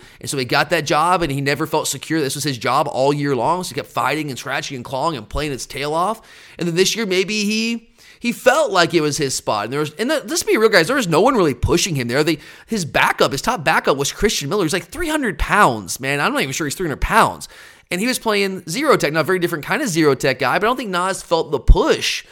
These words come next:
from the guys behind him that he did last year. I mean, we, we brought in Jamal Jarrett as a true freshman who we hope is gonna be that guy, but he was not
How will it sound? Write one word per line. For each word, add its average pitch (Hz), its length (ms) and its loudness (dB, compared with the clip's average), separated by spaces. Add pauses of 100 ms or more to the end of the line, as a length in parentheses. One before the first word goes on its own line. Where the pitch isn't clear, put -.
(360)
from 165 540 -2
the 165 80 -2
guys 185 260 0
behind 247 560 -2
him 147 180 -4
that 147 80 -4
he 147 80 -2
did 139 80 -6
last 127 260 -2
year. 147 80 -6
I 151 60 -4
mean, 160 80 -4
we, 143 80 -8
we 165 140 -6
brought 196 200 2
in 185 100 -4
Jamal 170 280 0
Jarrett 160 380 2
as 135 80 -2
a 143 60 -6
true 156 180 -2
freshman 156 420 -4
who 151 100 -2
we 151 100 -2
hope 311 360 6
is 156 140 4
gonna 151 160 0
be 143 100 2
that 127 160 0
guy, 135 160 2
but 160 100 0
he 196 60 2
was 107 180 -2
not 135 560 2